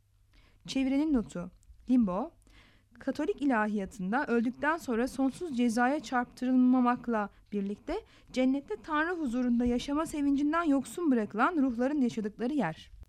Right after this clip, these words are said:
Gizli Kentler dört. Peş peşe istilalar, tarihin çağları boyunca Theodora kentine çok sıkıntı çektirdi. Yenilip kovalanan her düşmanın ardından bir yenisi güçleniyor,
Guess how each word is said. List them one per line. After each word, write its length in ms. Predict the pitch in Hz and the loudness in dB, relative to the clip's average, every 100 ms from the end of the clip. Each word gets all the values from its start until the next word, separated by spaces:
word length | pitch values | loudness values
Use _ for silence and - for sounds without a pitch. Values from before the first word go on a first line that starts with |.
| - - - - - - - 214 | -20 -20 -20 -20 -20 -20 -10 -4
Gizli 240 | 262 381 | -4 -4
Kentler 540 | - 233 220 233 233 | -4 -6 -2 -2 -2
dört. 320 | 196 165 - - _ - - - - | -2 -8 -14 -20 _ -20 -20 -20 -14
Peş 240 | - 381 - | -8 -8 -6
peşe 220 | 240 208 | -8 -6
istilalar, 800 | 190 - 190 185 175 196 320 - - - | -10 -10 -10 -8 -6 -6 -6 -10 -20 -14
tarihin 400 | - 262 277 370 | -2 0 0 -2
çağları 480 | 381 302 247 269 311 | -6 -2 0 0 0
boyunca 500 | 233 190 170 175 180 | -2 -2 -4 -6 -6
Theodora 500 | 165 254 247 302 277 | -4 -2 -2 -2 -2
kentine 400 | 262 226 220 262 | -2 -4 0 -2
çok 200 | 254 226 | -2 -6
sıkıntı 400 | - - 175 - | -8 -12 -12 -12
çektirdi. 540 | - 160 - 156 - - - - - - - - - | -14 -14 -12 -12 -14 -20 -20 -20 -20 -20 -20 -10 0
Yenilip 420 | 247 269 403 - | 2 2 0 -4
kovalanan 440 | 285 254 254 262 | -4 0 2 2
her 320 | 269 285 349 302 | 0 0 0 0
düşmanın 380 | - 214 202 | -4 -2 -2
ardından 580 | 196 180 180 185 240 262 | -2 -4 -4 -2 2 2
bir 120 | 240 | 2
yenisi 380 | 208 214 233 - | 2 -2 -2 -4
güçleniyor, 680 | 190 - 165 156 170 262 330 | -4 -6 -10 -8 -4 -6 -6